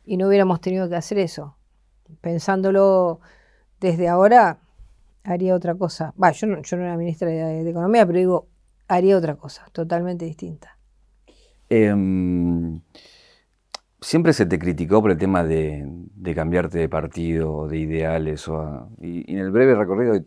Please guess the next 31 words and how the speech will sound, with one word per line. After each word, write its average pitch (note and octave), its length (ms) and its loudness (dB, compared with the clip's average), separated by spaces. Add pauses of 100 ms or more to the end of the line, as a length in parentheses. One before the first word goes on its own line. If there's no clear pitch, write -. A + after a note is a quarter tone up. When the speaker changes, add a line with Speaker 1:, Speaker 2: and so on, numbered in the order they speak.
Speaker 2:
después F2+ 280 -4
vamos G2+ 180 -4
a G#2 60 2
hacer - 240 -8
<laughs> - 20 -6
otros G2+ 440 0
adelante F#2+ 380 2
que F2+ 80 -2
también E2+ 480 -6 (300)
hablan F2 320 2
de E2 60 -4
un D#2+ 80 -8
cambio. F2 500 -4 (480)
Eh, E2 480 -4 (180)
y E2+ 140 -10
ver C#3 160 4
esto, E2 300 0
estuviste G#2+ 380 0
con F2 200 2
la D#2 80 -4
Juventud E2+ 380 -2
Peronista A2 720 0
y D#2+ 360 -8 (360)
todo F#2+ 300 2
ese F2+ 200 -4
momento F#2 320 -2
que F2+ 60 -4
implosionó, F2 840 -4 (540)
después F#2 360 -2
estuviste F2 540 -2
con E2 500 -8